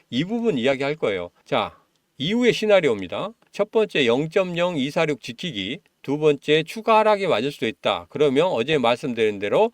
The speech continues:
영점영 이삼공까지도 갈 수 있다, 이 말씀 드렸습니다. 자, 그래서 첫 번째, 영점영 이사륙을 지키는 모습이 나온다. 단기적으로 어디까지 올라갈 거냐면 영점영 삼일까지 급등하는 패턴이 나올 수 있다고 생각해요.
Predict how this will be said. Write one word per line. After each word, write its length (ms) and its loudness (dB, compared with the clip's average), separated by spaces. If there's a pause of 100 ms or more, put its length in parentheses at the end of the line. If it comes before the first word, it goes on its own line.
(240)
영점영 880 0
이삼공까지도 1000 -4
갈 120 -6
수 100 -12
있다, 420 -6 (200)
이 40 -10
말씀 300 -4
드렸습니다. 500 -12 (480)
자, 240 2
그래서 540 2 (180)
첫 160 -2
번째, 520 0 (160)
영점영 1000 -2
이사륙을 960 0
지키는 420 -2
모습이 280 0
나온다. 460 -4 (160)
단기적으로 720 0
어디까지 380 2
올라갈 360 6
거냐면 640 0
영점영 1120 -2
삼일까지 920 -4
급등하는 500 -2
패턴이 300 -6
나올 260 -2
수 100 -16
있다고 220 -2
생각해요. 540 -6